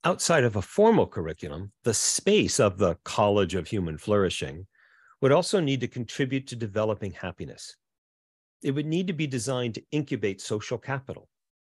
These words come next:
Anand defines social capital, and especially community social capital, as the quality of the environment in which an individual lives,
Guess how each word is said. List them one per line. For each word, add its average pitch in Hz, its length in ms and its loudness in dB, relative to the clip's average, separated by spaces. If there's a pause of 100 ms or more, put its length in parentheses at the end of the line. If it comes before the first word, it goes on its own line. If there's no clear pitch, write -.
(680)
Anand 151 320 4
defines 117 640 0
social 131 340 2
capital, 117 580 -2
and 104 120 -2
especially 101 580 -2
community 107 760 4 (160)
social - 380 0
capital, 78 500 -8 (640)
as 135 200 4
the 135 100 4
quality 175 720 4
of 123 140 0
the 131 100 0
environment 113 680 0
in 107 160 -6
which 107 200 -2
an 107 140 -6
individual 101 600 -2
lives, 92 540 -4